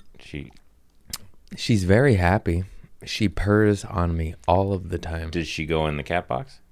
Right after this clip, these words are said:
Speaker 2: Mm-hmm.
Speaker 1: Yeah, then she's gone.
Speaker 2: Mm-hmm.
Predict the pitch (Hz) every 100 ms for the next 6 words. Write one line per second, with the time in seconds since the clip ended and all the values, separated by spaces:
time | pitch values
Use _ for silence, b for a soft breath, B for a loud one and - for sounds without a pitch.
0 | - - - - 117 113 185 - - 120
1 | 85 73 76 - 76 67 80 76 73 -
2 | _ - - - - - - 90 - 110
3 | 87